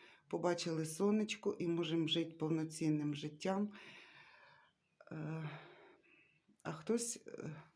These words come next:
за це, за наш сонячний ранок віддав життя. Вам всім дякую. Хочу попросити, якщо хтось дивиться моє відео,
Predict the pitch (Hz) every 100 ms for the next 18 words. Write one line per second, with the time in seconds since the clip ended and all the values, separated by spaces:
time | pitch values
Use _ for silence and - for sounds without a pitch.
0 | - 156 175 170 180 170 - _ _ -
1 | _ - - _ _ _ _ _ _ -
2 | 156 160 - 170 175 175 170 - 165 151
3 | - 165 156 180 202 180 180 - - _
4 | - 156 156 156 156 - - _ _ _
5 | - - - _ 147 156 165 - 135 131
6 | - _ _ _ _ - - - - 247
7 | 262 254 247 220 254 262 - 160 147 147
8 | - - - - 254 226 214 - 202 196
9 | 175 165 202 202 302 302 277 196 175 180
10 | 175 - 170 160 160 151 147 143 135 139